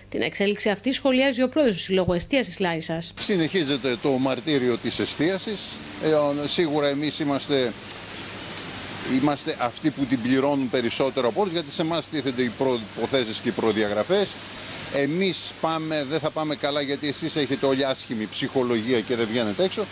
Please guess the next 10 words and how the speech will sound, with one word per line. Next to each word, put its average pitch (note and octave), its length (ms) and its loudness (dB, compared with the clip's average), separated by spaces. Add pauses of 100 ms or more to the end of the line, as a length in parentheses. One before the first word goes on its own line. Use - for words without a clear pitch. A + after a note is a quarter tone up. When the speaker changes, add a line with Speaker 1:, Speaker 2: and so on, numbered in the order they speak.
(240)
Speaker 2:
Βέβαια, F3+ 200 4
από D#3+ 140 0
όλους F#3 180 0
εμάς F3 260 0
εξαρτάται F#3 460 -2
πώς F3+ 160 0
θα G3 80 0
αντιμετωπίσουμε E3+ 600 0
το F3 140 2
θέμα. G#2 320 0